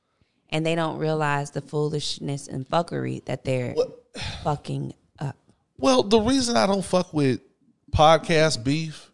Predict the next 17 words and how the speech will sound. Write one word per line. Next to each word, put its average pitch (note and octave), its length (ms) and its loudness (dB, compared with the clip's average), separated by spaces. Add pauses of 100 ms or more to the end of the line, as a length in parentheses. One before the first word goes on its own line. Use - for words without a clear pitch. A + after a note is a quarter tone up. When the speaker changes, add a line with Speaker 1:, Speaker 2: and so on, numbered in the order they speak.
(160)
Speaker 2:
like, A2 260 2 (200)
in A2+ 120 -2
terms C3 360 -2
of E2+ 180 -6
locally, F3+ 600 -2 (440)
Speaker 1:
Mm-hmm. D3+ 280 -20 (180)
Speaker 2:
is A3+ 160 2
because A3 540 2
ain't A3+ 160 2
no, A#3+ 100 0 (560)
ain't C4+ 200 2
none C4+ 180 4
of A#3+ 100 0
us A#3 160 4
really G#3+ 220 0
making G#3 340 2
enough F#3+ 380 4